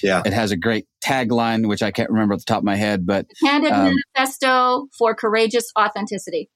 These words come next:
Speaker 2: There you go. A candid manifesto for courageous authenticity. By the way, that word authenticity just keeps coming up more and more and more. Uh, and I love it. Um, but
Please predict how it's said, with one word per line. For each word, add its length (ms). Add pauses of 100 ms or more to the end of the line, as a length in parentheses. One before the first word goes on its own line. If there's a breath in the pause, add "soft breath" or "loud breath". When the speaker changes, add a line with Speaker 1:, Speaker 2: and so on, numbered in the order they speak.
(140)
Speaker 2:
There 140
you 80
go. 200
A 60
candid 500
manifesto 840
for 100
courageous 480
authenticity. 760 (220 loud breath)
By 120
the 80
way, 100
that 140
word 160
authenticity 640
just 240
keeps 200
coming 280
up 120
more 200
and 100
more 160
and 80
more. 300 (440 loud breath)
Uh, 240
and 120
I 80
love 260
it. 180
Um, 360
but 220